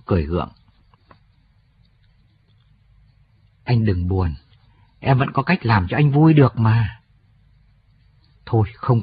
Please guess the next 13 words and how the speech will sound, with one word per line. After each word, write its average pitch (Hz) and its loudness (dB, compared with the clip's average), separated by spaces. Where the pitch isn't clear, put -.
cần 87 -2
đâu, 110 -4
em 135 2
mở 101 2
cửa 92 0
ra 127 0
cho 135 -4
anh 131 0
hút 165 -2
điếu 143 0
thuốc." 202 -2
Chân 123 4
Mận 113 2